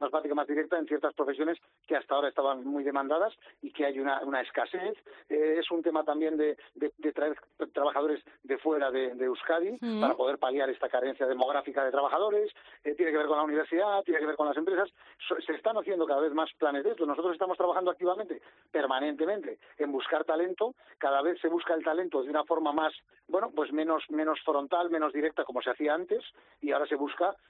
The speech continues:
Speaker 1: en todas partes, de forma totalmente deslocalizada, buscando nichos donde pueda haber gente para satisfacer esta demanda tan enorme. Estamos con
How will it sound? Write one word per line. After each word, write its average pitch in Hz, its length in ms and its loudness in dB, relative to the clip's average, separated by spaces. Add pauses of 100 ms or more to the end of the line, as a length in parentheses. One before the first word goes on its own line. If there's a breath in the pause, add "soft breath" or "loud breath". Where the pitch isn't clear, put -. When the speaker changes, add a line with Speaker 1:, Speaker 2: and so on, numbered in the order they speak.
Speaker 1:
en 120 180 -6
todas 143 360 0
partes, 156 420 0
de - 100 -10
forma 135 240 0
totalmente 139 420 -2
deslocalizada, 147 760 0 (240 loud breath)
buscando 143 420 -2
nichos 147 400 -2
donde 139 240 0
pueda 139 300 0
haber 139 160 -2
gente 147 360 -2 (300 soft breath)
para 127 200 2
satisfacer 120 540 -4
esta 127 180 -4
demanda 120 300 -2
tan 117 160 -2
enorme. 156 280 0
Estamos 127 280 -4
con 135 180 -2